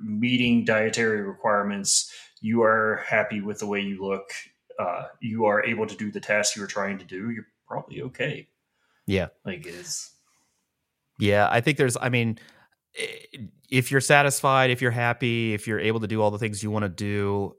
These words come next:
Speaker 2: and I think I'd add the caveat, like, not at increased risk of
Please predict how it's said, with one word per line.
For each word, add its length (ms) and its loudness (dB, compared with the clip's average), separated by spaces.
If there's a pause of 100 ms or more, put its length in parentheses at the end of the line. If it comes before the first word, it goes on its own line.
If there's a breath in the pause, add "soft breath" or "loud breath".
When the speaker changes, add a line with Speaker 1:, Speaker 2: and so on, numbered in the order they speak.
(120)
Speaker 2:
and 120 0
I 80 0
think 140 -2
I'd 120 4
add 120 2
the 60 -2
caveat, 640 -2
like, 380 -4 (360 soft breath)
not 540 2
at 220 0
increased 440 -4
risk 280 -4
of 120 0